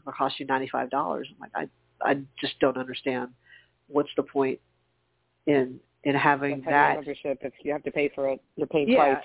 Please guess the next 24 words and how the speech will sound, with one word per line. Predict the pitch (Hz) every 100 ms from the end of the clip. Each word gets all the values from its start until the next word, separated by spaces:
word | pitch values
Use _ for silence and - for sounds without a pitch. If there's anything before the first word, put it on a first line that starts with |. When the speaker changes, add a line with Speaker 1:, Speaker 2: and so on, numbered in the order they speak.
| -
Speaker 1:
you | 165
gotta | 170
pay | 202 202
for | 214 208
it, | 202 143
Speaker 2:
Crazy. | 123 190
Speaker 1:
and | 190
you |
gotta | 185 175 170 170
pay | - 175
for | 160
that | 151 -
service. | 220 156 127 -
So, | 127 127 _ - - - - _ _ _ -
so, | 147 147
uh, | 143 139 139 -
that | 190 202
was, | 220 -
but | 185 214 214
I, | 247
I |
get | 226 247 247
it. | 233
If | 208